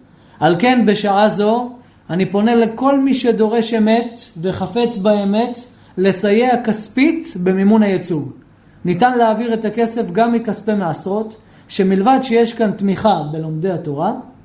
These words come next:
יש כאן כוח לכל אחד להעמיד את האמת הברורה, ויש כאן ממש זיכוי הרבים גדול. את הכסף ניתן להעביר לחשבון בנק מזרחי טפחות, סניף ארבע מאות עשרים, מספר חשבון שש אפס תשע,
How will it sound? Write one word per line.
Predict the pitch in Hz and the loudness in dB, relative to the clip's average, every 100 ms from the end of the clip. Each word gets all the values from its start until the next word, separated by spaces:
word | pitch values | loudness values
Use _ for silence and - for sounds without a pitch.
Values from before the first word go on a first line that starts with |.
| - - - - - | -20 -20 -20 -18 0
יש | 196 196 | 0 2
כאן | 226 214 | 2 0
כוח | 262 262 247 | 0 0 0
לכל | 208 233 214 | 0 0 -2
אחד | - 208 269 220 - - - | 2 2 2 0 -8 -18 -10
להעמיד | 180 190 185 180 233 277 | -2 0 2 2 2 2
את | 233 | 2
האמת | 220 190 202 226 | 0 0 0 0
הברורה, | 208 196 196 170 123 - - _ _ _ - | 0 0 2 2 -2 -8 -20 _ _ _ -6
ויש | 185 214 214 | 0 0 2
כאן | 208 | 2
ממש | 202 220 233 | 4 4 4
זיכוי | 196 208 254 | 2 0 2
הרבים | 240 214 220 208 | 2 2 2 2
גדול. | 196 175 131 - - _ _ _ _ - | 2 0 -2 -6 -18 _ _ _ _ -4
את | 180 | 0
הכסף | 214 269 269 233 | 0 2 0 0
ניתן | 220 214 254 | 0 2 2
להעביר | 240 220 208 240 | 2 2 2 0
לחשבון | 220 196 175 214 214 | -2 -2 -2 0 2
בנק | 202 220 220 | 2 2 0
מזרחי | 190 180 220 214 | -4 -2 -2 0
טפחות, | 214 185 185 165 | -2 -4 -4 -4
סניף | - 220 220 | -2 -2 -2
ארבע | 190 208 | -2 0
מאות | 196 180 | 0 -4
עשרים, | - - 226 226 220 - - - | -6 -4 -4 -4 -10 -18 -20 -6
מספר | 170 170 247 220 | -4 0 0 0
חשבון | 208 170 185 160 147 | 0 0 -2 -2 -2
שש | - 247 240 | -2 0 0
אפס | 226 180 - 220 | -2 -4 -2 2
תשע, | 226 226 233 | 2 2 0